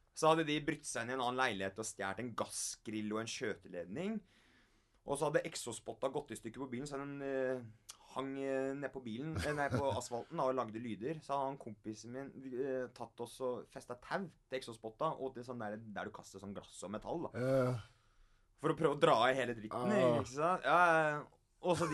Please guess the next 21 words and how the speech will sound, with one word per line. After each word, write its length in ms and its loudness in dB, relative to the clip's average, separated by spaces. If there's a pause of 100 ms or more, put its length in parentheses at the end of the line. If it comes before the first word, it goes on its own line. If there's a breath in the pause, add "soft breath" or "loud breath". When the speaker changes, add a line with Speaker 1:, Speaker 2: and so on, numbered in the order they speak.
Speaker 1:
kjører, 400 2
og 180 2
de 120 -2 (100)
ender 300 -2
med 80 -4
at 160 -6
de 180 0
drar 340 2
med 160 -6
seg 140 -2 (220)
hele, 720 0 (100)
<laughs> 560 -4
hele 400 6
den 220 -2
Speaker 2:
For 180 -2
noen 160 -2
Speaker 1:
dritten, 80 -2
da. 140 2
Speaker 2:
typer. 160 -2
Speaker 1:
Ja, 380 2
ja. 100 -10